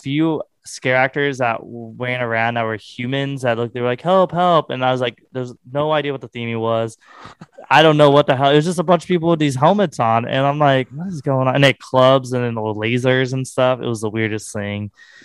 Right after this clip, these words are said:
And then there was, like, one about, like, Crypt T V that was, like, a YouTube series. And it was, like, different. Um, it was, like, you kinda had, like, mini stages almost. And then that's kind of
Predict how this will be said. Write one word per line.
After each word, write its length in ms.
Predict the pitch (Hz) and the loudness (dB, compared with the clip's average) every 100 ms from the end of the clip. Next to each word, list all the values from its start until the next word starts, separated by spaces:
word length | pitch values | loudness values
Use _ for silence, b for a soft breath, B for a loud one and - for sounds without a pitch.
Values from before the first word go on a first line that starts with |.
| b b b | b b b
And 100 | 117 | 2
then 100 | 139 | 6
there 80 | 143 | 8
was, 80 | |
like, 160 | 139 120 | 6 4
one 240 | 117 120 | 2 2
about, 280 | 120 117 107 - | 4 2 2 -8
like, 140 | 113 | -16
Crypt 320 | - 135 123 | -8 -6 -6
T 200 | - 131 | -8 -6
V 280 | 117 110 117 | -4 -4 0
that 100 | 117 | 2
was, 220 | 110 107 | 2 0
like, 180 | 107 104 | -4 -6
a 40 | 107 98 | -8 -6
YouTube 440 | 110 107 123 113 | -6 -2 -2 -2
series. 680 | - 123 120 120 120 117 110 | -4 -4 -2 0 0 -2 -6
And 160 | - | -6
it 40 | 107 | -4
was, 100 | 107 | -4
like, 200 | 101 - | -4 -4
different. 600 | 117 107 117 110 104 101 _ _ _ _ _ _ _ | -6 -4 -4 -2 -2 -6 _ _ _ _ _ _ _
Um, 320 | 117 107 98 95 _ _ _ - | 0 0 0 -4 _ _ _ 4
it 160 | 143 | 6
was, 80 | 143 | 8
like, 180 | 147 127 | 6 2
you 60 | 131 | -2
kinda 200 | 156 147 | -2 0
had, 120 | 139 | 0
like, 140 | 120 | -2
mini 200 | 113 120 | -6 -8
stages 580 | 104 - 107 107 107 104 | -8 -6 -6 -6 -8 -8
almost. 580 | 104 101 98 104 - - | -8 -6 -8 -8 -12 -12
And 160 | 110 | -8
then 80 | 113 | -4
that's 220 | 120 120 | -2 -2
kind 180 | - 117 | -4 -8
of 200 | 104 98 | -6 -8